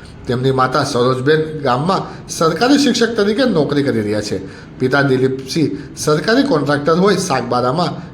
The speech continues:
ગ્રામ્ય વિસ્તારમાં રહેતા હતા. જયદીપસિંહની પત્ની રાજેશ્રી પણ સી એ કરે છે. બંને માતા પિતા પાસેથી માનવતાના ગુણો શીખી સામાજિક કાર્યો પણ સતત કરતા રહે છે.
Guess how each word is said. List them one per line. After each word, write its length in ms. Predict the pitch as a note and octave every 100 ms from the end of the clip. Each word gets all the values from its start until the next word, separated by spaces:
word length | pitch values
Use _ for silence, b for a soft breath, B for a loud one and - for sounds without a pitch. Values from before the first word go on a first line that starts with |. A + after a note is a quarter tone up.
| -
ગ્રામ્ય 380 | C#3 C#3+ F3+ C4+
વિસ્તારમાં 500 | A3+ - G#3 A3 A3
રહેતા 300 | C#3 A#2 A#2
હતા. 240 | G#2 G#2+ - - B2
જયદીપસિંહની 540 | C3+ C3+ C3 C3 C3+
પત્ની 500 | C3 B2+ C#3+ D3 A2+ B B
રાજેશ્રી 540 | A#2 B2 C#3+ G3+ F3 A3
પણ 180 | A#3+ C#4
સી 260 | - C#3+
એ 120 | C#3+
કરે 200 | C#3+ A#2+
છે. 480 | A#2 G2+ - - -
બંને 220 | B2+ C#3
માતા 280 | C#3 C3 C3+
પિતા 240 | C3 B2+ B2+
પાસેથી 640 | B2+ A#2+ C3+ C3 F#3+ - B B -
માનવતાના 640 | B2+ B2+ D3 A#3+ A#3+ B3+
ગુણો 340 | B3+ E3+ F3 F#3
શીખી 360 | - F3 A#3+
સામાજિક 580 | A3+ - B2+ C3 C3+ C#3+
કાર્યો 260 | B2+ A#2+ B2
પણ 240 | G3 F#3+
સતત 480 | - - F3+ C4+ -
કરતા 300 | B3 A#3 B2
રહે 160 | A2+ A2
છે. 380 | - D#2+ -